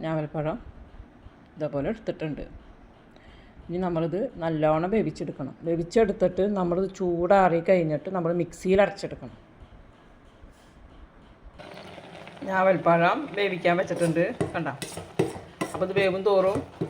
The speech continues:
ഇതിൽ നിന്ന് വരുന്ന വെള്ളമാണത്. നമ്മൾ, എന്താ പറയുക,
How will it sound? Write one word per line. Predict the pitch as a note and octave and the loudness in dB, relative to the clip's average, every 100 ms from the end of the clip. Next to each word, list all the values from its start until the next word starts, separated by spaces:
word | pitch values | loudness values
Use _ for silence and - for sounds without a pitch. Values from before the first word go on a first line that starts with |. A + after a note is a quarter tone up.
| - - - - - - - - | -10 -2 0 0 -6 -18 -20 -8
ഇതിൽ | G#3 | -2
നിന്ന് | F3+ G3 | 2 4
വരുന്ന | G3+ F#3+ | 4 6
വെള്ളമാണത്. | G#3 F3+ F3+ F3+ E3 E3 - - - - - - - - F3 | 4 6 4 2 0 0 0 -2 -2 -2 -2 -2 -12 -8 -2
നമ്മൾ, | E3 E3 F3 G3 - - - - - - - - - - - - | 2 6 4 4 0 0 -4 -8 -6 -8 -10 -12 -14 -8 -2 0
എന്താ | F3+ F3+ | 2 2
പറയുക, | F#3+ F3+ F3 | 4 4 4